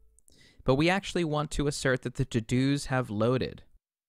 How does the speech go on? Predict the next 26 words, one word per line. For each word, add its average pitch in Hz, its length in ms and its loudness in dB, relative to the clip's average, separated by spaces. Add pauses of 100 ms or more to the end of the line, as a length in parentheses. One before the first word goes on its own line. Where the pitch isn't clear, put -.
(260)
So - 180 -2
let's 202 240 -2
go 160 180 2
ahead 127 320 4
and 113 180 -2
paste - 380 0
in 143 120 -2
the 135 80 -2
to-dos 92 640 -2
that 110 140 0
we 120 100 0
expect - 480 -4
to - 80 -2
be 87 200 -6
there 69 300 -10 (300)
and 117 160 -2
save 139 300 2
it 110 100 0
out. 73 220 -4 (960)
Let's 135 300 0
revisit 123 440 0
Cypress 92 680 -4 (200)
and 127 140 -2
see - 160 -2
what 139 140 4
happens. 110 640 -4